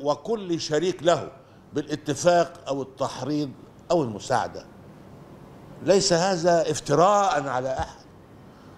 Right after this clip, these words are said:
وليس إعاقة لأحد، وإنما إعاقة للفساد وضبط الأمور، لأنه حينما تضبط الأمور ولا يوجه الصرف إلا إلى مستحقه، المستحق الحقيقي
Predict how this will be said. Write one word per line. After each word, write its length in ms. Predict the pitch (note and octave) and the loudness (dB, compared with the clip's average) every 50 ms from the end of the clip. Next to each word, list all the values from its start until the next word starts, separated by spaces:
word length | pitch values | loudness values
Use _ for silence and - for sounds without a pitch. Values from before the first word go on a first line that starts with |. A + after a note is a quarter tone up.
| - - G2 | -16 -4 0
وليس 380 | A#2 B2+ D3 F#3 G3 F3+ - F#3+ | 2 4 6 6 4 4 4 2
إعاقة 840 | F3+ E3 D#3+ D3 C3+ D#3 E3 D#3+ C#3+ - - G#3+ G#3+ G#3+ - F#3 | 2 4 4 4 4 4 2 2 0 0 0 0 0 2 0 -2
لأحد، 600 | F3 E3 E3 E3 F#3+ A3 - - G#3+ A3+ G3 E3 - - - _ _ _ _ _ _ - _ - | -2 -2 -4 -4 -2 -2 0 0 0 0 -2 -4 -10 -20 -20 _ _ _ _ _ _ -20 _ -8
وإنما 580 | A2 A#2+ C3 D3 E3 D#3+ D#3 D#3 C#3+ C#3 C3+ | -8 -6 -4 -2 -2 0 0 0 0 0 0
إعاقة 580 | A#2+ B2 D#3 E3+ F3 F3 D#3+ - - - D#3 C#3+ | 2 4 4 4 4 4 2 0 0 0 0 0
للفساد 760 | C3 B2+ A#2+ - - B2+ A#2 - - D#3 E3 E3 D3+ A#2+ - - - - - - - - - - - - - - - - - - - - | 0 -2 -6 -8 -8 -8 -8 -6 -4 -2 0 0 0 0 -2 -6 -16 -20 -20 -20 -20 -20 -20 -20 -20 -20 -20 -20 -20 -20 -20 -20 -6 0
وضبط 460 | A#2 B2+ C#3 B2+ F#3+ G#3+ G#3 - - | 2 2 4 6 4 4 4 4 2
الأمور، 580 | G#3 G3+ A3 G#3 G3+ A3+ B3+ C#4 C4+ A#3+ G3+ - - - - - - - | 2 2 2 2 2 4 6 6 6 4 2 -2 -6 -16 -20 -20 -20 -10
لأنه 340 | G#2+ C#3 D3 E3+ F3 D#3+ C#3 | -6 -4 -2 -2 -2 -4 -8
حينما 440 | - - E3+ F3+ G#3 G#3 G3+ F#3+ F3 | -8 -6 -6 -4 -4 0 0 0 2
تضبط 500 | - G#3 A#3 G#3 E3 D#3 D#3 D3 - D#3 | 4 2 2 2 0 -2 -4 -4 -4 -4
الأمور 520 | D3 - C3 C3 D3+ D#3 D3 B2 G2+ E2+ - - - - - - - - - - - - - - - - | -8 -6 -6 -4 -2 -2 -2 -2 -4 -6 -12 -18 -20 -20 -20 -20 -20 -20 -20 -20 -20 -20 -20 -20 -8 0
ولا 280 | A2+ E3 G#3+ A#3+ A#3+ A3+ | 2 4 6 6 6 6
يوجه 540 | G#3+ G3+ G3 G#3+ A#3 A3+ F#3+ F3 F#3 F3+ F3 | 6 6 6 6 6 4 2 2 2 2 2
الصرف 440 | - - - G3+ - E3+ - - F3 | 0 0 2 2 2 2 0 -4 -6
إلا 400 | F3 F#3+ F#3 F3 E3+ D#3+ D3 D3+ | -4 -4 -2 0 -2 -2 -2 -2
إلى 160 | D3+ D3 C#3 | -2 -2 -2
مستحقه، 760 | C3 C3+ - - C3 A#2+ - F3+ G3+ - - G3+ G#3+ F#3+ - - - - - - - - - - - - - | -4 -6 -10 -8 -8 -4 -2 -2 -2 -2 -2 -4 -4 -4 -4 -8 -20 -20 -20 -20 -20 -20 -20 -20 -20 -14 -8
المستحق 720 | B2 B2+ B2 B2+ B2+ - - C#3 - - G#3+ G#3+ - - - | -6 -6 -4 -4 -4 -2 -2 0 2 2 2 2 0 0 -2
الحقيقي 560 | E3+ C#3 - D#3 E3 - - A3 F#3 - F3 | -2 0 0 0 0 0 0 -4 -4 -2 -4